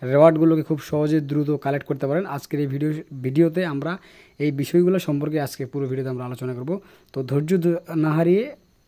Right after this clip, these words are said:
ছোট্ট ভিডিও, আপনারা অবশ্যই ভিডিওটাকে দেখবেন এবং, আহ, লাইক কমেন্ট না করে থাকলে অবশ্যই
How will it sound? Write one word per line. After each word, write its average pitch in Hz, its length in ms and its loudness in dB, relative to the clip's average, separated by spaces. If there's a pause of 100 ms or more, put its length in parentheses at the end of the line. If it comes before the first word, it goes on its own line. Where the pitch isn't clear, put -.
ছোট্ট - 320 -8
ভিডিও, 165 360 2
আপনারা 147 220 -2
অবশ্যই 135 300 -4
ভিডিওটাকে 135 360 -4
দেখবেন 139 480 -4 (140)
এবং, 127 300 -8 (640)
আহ, 120 240 -8
লাইক 135 180 -8
কমেন্ট 143 260 -2
না 139 80 -4
করে 131 160 -4
থাকলে 135 220 -4
অবশ্যই 131 380 -6